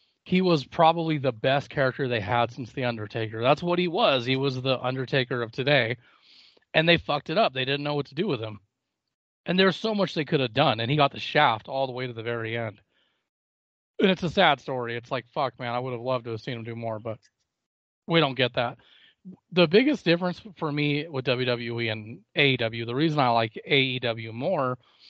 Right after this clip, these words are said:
is because, I've said it before, it reminds me of being a kid. It reminds me of the Attitude Era, the Ruthless Aggression Era. It just reminds me of how much I loved wrestling growing up. It's that same feeling again, but it's modern.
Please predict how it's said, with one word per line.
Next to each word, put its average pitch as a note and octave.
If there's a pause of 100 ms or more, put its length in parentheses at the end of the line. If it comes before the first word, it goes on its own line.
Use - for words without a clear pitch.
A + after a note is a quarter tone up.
(400)
is C#3
because, C#3
I've C3
said C#3+
it A#2+
before, C3
it C#3
reminds C#3+
me E3+
of A#2+
being C3
a G#2
kid. A2+ (460)
It C3+
reminds C#3+
me D#3
of C3
the B2+
Attitude C3+
Era, G#2+
the B2
Ruthless C#3
Aggression B2
Era. A2
It B2+
just D3
reminds C3
me C#3+
of A2+ (320)
how C3+
much C#3
I C3
loved B2
wrestling A2+
growing A2
up. G#2+
It's C3
that B2+
same D3+ (480)
feeling F3
again, C#3
but B2+
it's A2
modern. A2+